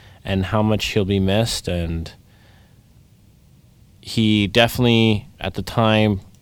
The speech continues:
was one of the reasons why the Blue Jays were even able to, you know,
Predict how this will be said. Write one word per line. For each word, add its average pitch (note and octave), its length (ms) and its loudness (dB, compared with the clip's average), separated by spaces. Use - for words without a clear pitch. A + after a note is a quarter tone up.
was G2+ 720 -4
one G2+ 340 -2
of G#2 120 0
the G#2 100 0
reasons G2 420 -4
why G2 160 0
the F#2 80 -4
Blue F#2+ 220 -4
Jays G2 400 -2
were G2+ 100 0
even G#2+ 260 2
able A2 300 2
to, G#2+ 400 -2
you G2 140 -4
know, G#2 260 0